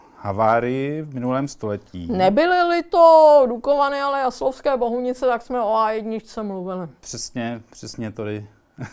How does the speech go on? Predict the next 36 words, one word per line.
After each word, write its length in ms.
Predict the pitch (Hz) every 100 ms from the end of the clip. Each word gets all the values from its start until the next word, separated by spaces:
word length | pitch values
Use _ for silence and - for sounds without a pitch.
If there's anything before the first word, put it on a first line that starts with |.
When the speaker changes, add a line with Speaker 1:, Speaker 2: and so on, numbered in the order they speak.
| -
Speaker 1:
<laughs> 640 | 135 - - - _ _
přesně 340 | _ - - 110
tenhle 240 | 107 107
dovětek 380 | 98 98 98 101
přišel. 500 | - 98 - 82 87 - _ _ _ _ _ _ _ _ _ _ _ -
Tak 160 | 139
jo, 140 | 214 294 -
paní 180 | 170
doktorko, 400 | 175 175 185 185
my 60 | 180
vám 160 | 175 170
ještě 220 | 170 175
jednou 420 | 165 170 160 117 -
ohromně 380 | 135 151 156
moc 180 | 160 156
děkujeme 460 | 151 147 151 151 151
za 260 | 147 135
skvělou 460 | 107 - - 139 143
přednášku, 840 | 123 131 147 170 175 - 175 175 175
za 160 | 147 127
odpovědi 520 | 147 - 143 151 139
na 100 | 131
dotazy 680 | 143 147 143 156 147 151 151
a 320 | 123 123 120
držíme 500 | 120 117 123 127 131
palce, 420 | 123 117 117 131 120
ať 120 | 117
se 120 | -
vám 260 | 120 110 113
v 100 | -
práci 360 | 120 113 113
dál 260 | 117 113 110
daří 340 | 107 110 110
nás 280 | 110 104 104
chránit 680 | - 113 98 101 107 104 104 -
a, 280 | 101 98